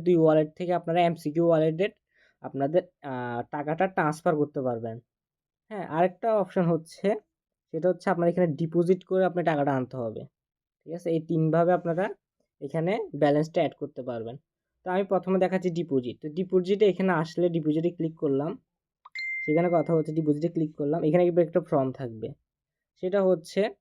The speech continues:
এখানে, আহ, নগদ বিকাশ নাম্বার দেওয়া আছে, আপনাকে এই নগদ বিকাশ নাম্বারে টাকা সেন্ড মানি করে আপনাকে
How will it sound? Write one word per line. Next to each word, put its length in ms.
এখানে, 260
আহ, 200
নগদ 380
বিকাশ 240
নাম্বার 280
দেওয়া 240
আছে, 160
আপনাকে 360
এই 180
নগদ 340
বিকাশ 300
নাম্বারে 400
টাকা 280
সেন্ড 400
মানি 260
করে 280
আপনাকে 460